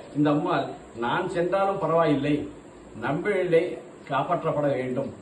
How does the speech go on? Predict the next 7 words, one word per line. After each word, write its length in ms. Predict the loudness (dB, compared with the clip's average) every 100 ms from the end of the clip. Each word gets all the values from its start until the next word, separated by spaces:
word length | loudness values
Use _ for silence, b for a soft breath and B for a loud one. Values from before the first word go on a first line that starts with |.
| -6
என்று 360 | -4 -2 -2
உடனடியாக 460 | 2 4 6 6 4
குதித்து, 480 | 0 -4 -6 -6 -4
குதித்துட்டார். 400 | -4 -4 -8 -10 -12
சொல்லிக்கொண்டே 500 | -6 -2 -2 -2 -4
கு-, 320 | -4 -4 -2 0
குதித்துட்டார். 440 | 0 -2 -4 -6